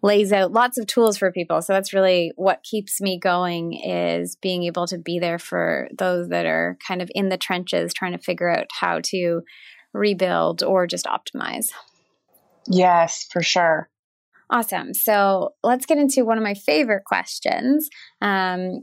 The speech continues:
Speaker 1: I love asking my guests, like, "What are you most passionate about?" And this can, you know, like, you can spend as long or as little of time on this.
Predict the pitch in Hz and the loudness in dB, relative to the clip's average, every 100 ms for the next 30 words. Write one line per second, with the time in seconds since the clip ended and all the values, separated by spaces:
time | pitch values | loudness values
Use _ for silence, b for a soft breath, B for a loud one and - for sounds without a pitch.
0 | - 220 226 262 285 269 277 254 214 202 | -2 2 4 4 2 0 0 0 2 0
1 | 196 196 - - 180 196 196 214 247 254 | 0 -2 -6 -2 -2 2 4 4 4 2
2 | 220 202 196 - - 185 - 170 - - | 2 0 -2 -4 -4 -4 -4 -6 -4 0
3 | 107 - - 190 202 214 - - 233 214 | 0 0 -2 0 2 2 -4 -4 -2 0
4 | 190 - 190 180 233 254 190 226 247 240 | -2 -2 -2 2 2 2 2 2 2 2
5 | 254 240 165 170 220 277 294 311 294 208 | 0 0 -2 2 4 6 6 6 4 4
6 | 180 190 208 214 220 214 196 - 196 180 | 4 4 4 6 6 6 4 2 0 0
7 | 202 196 175 165 - 202 | 0 2 2 0 0 0